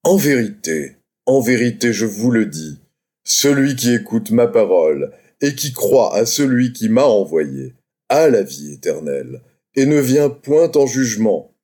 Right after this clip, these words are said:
mais il est passé de la mort à la vie. En vérité, en vérité, je vous le dis, l'heure vient, et elle est déjà venue,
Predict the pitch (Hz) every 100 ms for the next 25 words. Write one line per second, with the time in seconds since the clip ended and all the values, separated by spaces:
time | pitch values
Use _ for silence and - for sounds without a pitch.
0 | _ _ _ _ _ 101 123 123 135 131
1 | 127 123 - 123 113 104 135 135 127 127
2 | 123 113 - 127 120 110 78 78 - _
3 | _ _ _ _ _ _ _ _ _ _
4 | _ _ _ - 151 143 156 147 123 -
5 | 127 123 - - 139 127 139 135 131 156
6 | 131 139 127 160 143 110 90 82 78 _
7 | _ _ - 104 139 135 107 101 117 107
8 | - _ _ _ _ 131 143 143 143 139
9 | 131 131 113 104 98 82 71